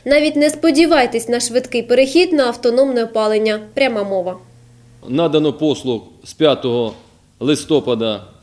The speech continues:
Speaker 2: цим підприємством до двадцять сьомого нуль другого на суму дев'ятнадцять мільйонів триста тридцять і одна десята тисячі гривень.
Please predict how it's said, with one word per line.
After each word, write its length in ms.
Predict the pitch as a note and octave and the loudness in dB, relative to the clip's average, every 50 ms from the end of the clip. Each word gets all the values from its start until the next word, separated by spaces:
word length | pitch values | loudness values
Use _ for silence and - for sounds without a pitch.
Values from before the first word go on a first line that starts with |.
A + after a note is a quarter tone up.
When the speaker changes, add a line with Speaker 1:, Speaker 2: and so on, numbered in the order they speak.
| _ _ _ _ _ | _ _ _ _ _
Speaker 2:
цим 180 | - C#3 C3 | -6 -6 -4
підприємством 1040 | - C3+ B2 - - B2+ C3+ C3 B2 A#2 A2 G#2 - A#2+ A#2 A#2 F#2+ F2 A#2+ A#2+ A#2 | -4 -4 -6 -6 -4 -2 -2 -2 -2 -2 -6 -6 -6 -6 -6 -6 -6 -10 -12 -6 0
до 200 | D3 D3+ C#3 B2+ | 2 2 2 2
двадцять 420 | A2+ A#2+ C3 B2 C3 - B2 G#2+ | 2 0 -2 -2 -2 -6 -10 -12
сьомого 380 | - - C#3+ C3+ A#2+ A#2+ A#2 A#2 | -6 -4 -2 -2 -2 -2 -4 -4
нуль 160 | A#2+ A#2+ A#2 | -4 -4 -4
другого 480 | A2+ C3 D#3 F#3+ F3+ B2+ G#2 F#2+ F#2 F#2+ - _ _ _ _ _ _ _ _ _ _ _ _ _ _ _ _ _ _ _ _ _ _ _ _ _ - | -2 -2 0 0 0 0 -2 -4 -8 -12 -18 _ _ _ _ _ _ _ _ _ _ _ _ _ _ _ _ _ _ _ _ _ _ _ _ _ -4
на 140 | C3+ D3+ | -2 -2
суму 340 | C3+ - - F#3+ F#3+ F#3 E3+ | -2 2 2 2 4 4 2
дев'ятнадцять 640 | C3+ D#3 D#3+ E3 D#3+ - E3 E3+ D#3+ - D#3+ C3+ C3 | 4 4 4 4 4 2 0 -2 -2 -2 -4 -4 -2
мільйонів 400 | D#3 D#3 D#3 F#3 F#3 F3 D#3+ B2+ | 0 2 4 4 4 2 0 0
триста 360 | E3 D#3 D3 C#3 - D3+ - | 0 0 0 2 0 -2 0
тридцять 440 | - E3 F3+ F3+ F3 E3 D3 - - | 2 2 2 2 2 0 -4 0 0
і 60 | C#3 | 0
одна 220 | C3 B2 D3 C#3 | 0 2 0 0
десята 420 | B2 C3+ B2+ C#3+ D3+ C#3 - C3+ - | 2 0 0 0 -2 -2 -2 -4 -4
тисячі 440 | - C#3 B2+ - B2 - - B2+ | -4 -6 -6 -6 -8 -4 -4 -4
гривень. 340 | A2+ A2+ A2 G#2 G#2 G2 F#2+ | -2 -2 -4 -4 -4 -6 -8